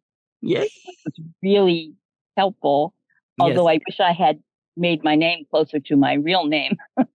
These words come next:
Speaker 1: Yeah, it's, well, yeah, I, I, I did pretty much L E E S A, which is instead of L, 'cause I said don't use a name you've used before, and I have used my real name before on
Speaker 2: Yeah.
Speaker 1: things and
Speaker 2: Uh,
Speaker 1: stuff.
Speaker 2: right.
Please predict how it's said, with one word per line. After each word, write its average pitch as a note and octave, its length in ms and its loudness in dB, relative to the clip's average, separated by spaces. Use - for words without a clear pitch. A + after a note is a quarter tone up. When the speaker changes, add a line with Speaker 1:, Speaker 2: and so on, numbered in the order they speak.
Speaker 1:
Yeah, F3+ 420 0
it's, G#3 220 -2
well, B3 200 2
yeah, C4 240 0
I, A#3+ 480 -2
I, G#3+ 100 -2
I A#3+ 40 -4
did A3 300 -4
pretty G#3+ 240 -6
much G3 400 -6
L F3 200 -4
E F3 360 -6
E F3 40 -4
S E3+ 320 -6
A, E3+ 460 -6
which - 220 -8
is D3 100 -4
instead E3 400 -2
of D#3 80 -4
L, D3+ 260 0
'cause F3+ 120 -6
I F#3+ 80 -2
said F#3+ 240 -4
don't E3+ 180 -4
use E3+ 160 -2
a E3 80 -4
name D3 240 -4
you've B2 320 -6
used G3 260 -8
before, C3+ 280 -2
and A#2 80 -2
I A#2 40 -4
have D#3 260 -4
used A#2 220 -2
my G#2 120 -4
real F2 260 -2
name C#2+ 200 -8
before F#2 360 -6
on D3 100 -2
Speaker 2:
Yeah. E3 220 0
Speaker 1:
things C3+ 180 -12
and - 20 -4
Speaker 2:
Uh, D#3 180 2
Speaker 1:
stuff. C#3 80 -8
Speaker 2:
right. E3 100 -18